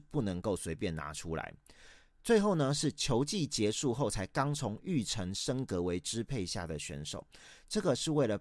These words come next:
保护球团刚培养出来的选手。接下来呢，就是整个选择的流程了。总共有三个重要的步骤。第一步是各队提出名单，各球团必须在十二月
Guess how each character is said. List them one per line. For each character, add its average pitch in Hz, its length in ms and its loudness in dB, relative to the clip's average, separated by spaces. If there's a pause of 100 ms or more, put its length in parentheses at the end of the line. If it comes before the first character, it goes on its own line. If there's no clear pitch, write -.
保 82 240 -2
护 127 260 -2
球 104 380 -2
团 95 340 -4
刚 120 400 -2
培 104 200 0
养 90 260 -2
出 95 180 -8
来 80 140 0
的 80 60 -4
选 82 260 -8
手。 - 180 -8 (1160)
接 202 180 6
下 202 160 6
来 113 180 6
呢， 113 320 -2
就 135 140 0
是 120 160 -4
整 98 180 0
个 92 200 -2
选 90 320 -4
择 98 180 -4
的 107 80 -2
流 95 240 0
程 82 240 -4
了。 82 160 -8 (560)
总 156 160 4
共 226 180 2
有 113 200 6
三 185 360 2
个 127 140 2
重 120 240 0
要 113 160 4
的 98 80 0
步 98 220 -4
骤。 - 260 -4 (480)
第 226 180 2
一 254 60 4
步 139 260 2
是 123 200 -2 (140)
各 127 260 4
队 120 260 4
提 - 280 -6
出 110 240 -4
名 87 240 -4
单， 98 320 -4 (560)
各 254 140 6
球 160 180 4
团 139 220 2
必 156 160 0
须 143 180 -2
在 127 180 4
十 - 280 -2
二 151 200 6
月 143 220 4